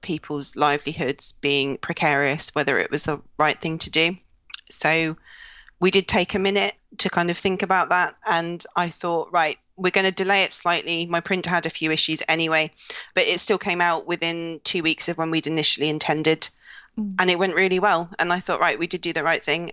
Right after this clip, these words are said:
Speaker 1: And this is actually what people wanted to read at the moment," because it was
Speaker 2: Mm.
Speaker 1: like a window into outdoors. And at that point, none of us could,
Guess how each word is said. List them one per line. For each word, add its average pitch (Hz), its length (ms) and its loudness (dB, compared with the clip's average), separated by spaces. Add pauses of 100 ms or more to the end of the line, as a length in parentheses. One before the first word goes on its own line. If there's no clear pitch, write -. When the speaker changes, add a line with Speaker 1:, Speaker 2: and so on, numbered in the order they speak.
Speaker 1:
And 170 180 0
this 175 160 -2
is 170 80 -2
actually - 280 0
what 165 160 -6
people 175 320 -8
wanted 170 300 2
to 165 120 0
read 175 200 4
at 135 80 4
the 110 80 0
moment," 160 340 0
because - 260 2
it 139 100 4
was 170 140 2
Speaker 2:
Mm. - 40 2
Speaker 1:
like 180 180 0
a 170 60 -2
window 170 400 4
into 165 240 0
outdoors. 160 560 -2
And 156 100 -8
at - 80 -2
that 165 180 2
point, 147 240 -6
none 156 160 -2
of 156 100 -6
us - 140 -6
could, 170 260 -8